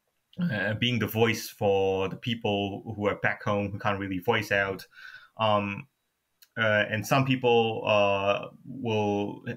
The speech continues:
help more, a bit more in depth, getting involved in these sort of, like, um,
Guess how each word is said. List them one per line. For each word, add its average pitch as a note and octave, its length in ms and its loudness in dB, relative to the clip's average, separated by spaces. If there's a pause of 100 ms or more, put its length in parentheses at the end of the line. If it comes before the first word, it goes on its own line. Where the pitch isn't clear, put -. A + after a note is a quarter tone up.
help G#2+ 300 -4
more, G#2+ 220 0
a - 20 -8
bit A#2 160 0
more G#2+ 180 -2
in G2+ 120 -4
depth, G#2+ 420 2
getting G#2+ 240 -2
involved G#2 400 0
in G2+ 100 -6
these G2 220 -6
sort G#2 180 0
of, G2 120 -2
like, F#2+ 260 -2
um, F#2+ 480 -4